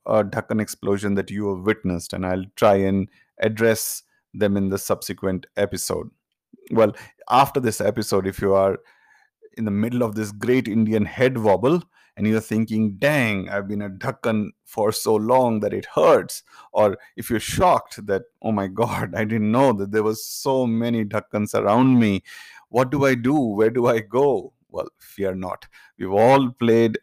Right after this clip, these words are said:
a role in developing the fellow Dhakkan, sometimes unknowingly, sometimes unwittingly, and sometimes by design. And so in volume two,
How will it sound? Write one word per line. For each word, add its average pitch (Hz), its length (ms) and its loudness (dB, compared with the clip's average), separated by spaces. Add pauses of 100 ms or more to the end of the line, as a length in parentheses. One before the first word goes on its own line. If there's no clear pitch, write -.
a 98 100 0
role 104 400 4
in 110 200 2
developing 95 560 0
the 95 100 0
fellow 92 360 -6
Dhakkan, - 540 -12
sometimes 98 480 -2
unknowingly, 139 600 2
sometimes 113 500 0
unwittingly, 135 760 0
and 135 180 -2
sometimes 120 560 -4
by 107 260 -4
design. 95 580 -12 (600)
And 104 160 -6
so 113 340 4
in 101 360 -2
volume 104 580 2
two, 196 320 0